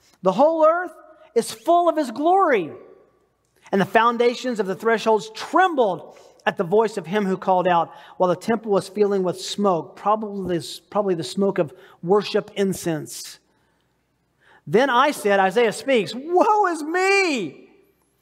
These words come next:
for I am ruined, because I am a man of unclean lips." Can you put a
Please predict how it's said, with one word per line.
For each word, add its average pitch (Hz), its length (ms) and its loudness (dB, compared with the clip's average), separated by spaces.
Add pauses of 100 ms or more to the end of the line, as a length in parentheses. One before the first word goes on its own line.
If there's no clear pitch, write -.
(120)
for 285 200 4
I 349 120 4
am 359 140 0
ruined, 320 600 2 (960)
because 196 220 -2
I 262 180 4
am 311 80 0
a 302 80 2
man 247 260 2
of 220 160 0
unclean 240 640 0
lips." 208 360 0 (420)
Can 190 100 -8
you 202 80 0
put 254 200 0
a 170 140 2